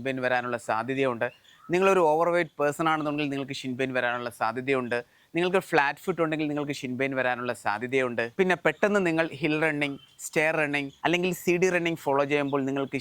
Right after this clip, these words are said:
ഷിൻ പെയിൻ വരാനുള്ള സാധ്യതയുണ്ട്. വാട്ടർ ഇൻടേക്ക് നിങ്ങളുടെ ബോഡിയിൽ കുറവാണെന്നുണ്ടെങ്കിൽ നിങ്ങൾക്ക് ഷിൻ പെയിൻ വരാനുള്ള സാധ്യതയുണ്ട്. നിങ്ങളുടെ ഡയറ്റിൽ എന്തെങ്കിലും മിസ്സിംഗ് ഉണ്ടെങ്കിൽ നിങ്ങൾക്ക് ഷിൻ പെയിൻ വരാനുള്ള സാധ്യതയുണ്ട്. ഡയറ്റിൻ്റെ കാര്യം പറയുകയാണെന്നുണ്ടെങ്കിൽ നിങ്ങളുടെ ബോഡിക്ക് ആവശ്യമായിട്ടുള്ള protein-ിൻ്റെയും vitamin and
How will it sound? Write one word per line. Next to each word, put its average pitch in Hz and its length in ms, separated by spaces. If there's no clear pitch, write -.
ഷിൻ 135 200
പെയിൻ 143 220
വരാനുള്ള 123 420
സാധ്യതയുണ്ട്. 123 580
വാട്ടർ 175 260
ഇൻടേക്ക് 180 240
നിങ്ങളുടെ 156 260
ബോഡിയിൽ 151 280
കുറവാണെന്നുണ്ടെങ്കിൽ 147 680
നിങ്ങൾക്ക് 139 260
ഷിൻ 127 200
പെയിൻ 135 180
വരാനുള്ള 123 320
സാധ്യതയുണ്ട്. 123 560
നിങ്ങളുടെ 175 340
ഡയറ്റിൽ 147 420
എന്തെങ്കിലും 185 420
മിസ്സിംഗ് 180 340
ഉണ്ടെങ്കിൽ 156 260
നിങ്ങൾക്ക് 143 280
ഷിൻ 127 180
പെയിൻ 131 180
വരാനുള്ള 127 220
സാധ്യതയുണ്ട്. 123 540
ഡയറ്റിൻ്റെ 165 380
കാര്യം 151 260
പറയുകയാണെന്നുണ്ടെങ്കിൽ 139 680
നിങ്ങളുടെ 151 340
ബോഡിക്ക് 143 320
ആവശ്യമായിട്ടുള്ള 135 600
protein-ിൻ്റെയും 147 640
vitamin 143 420
and 139 100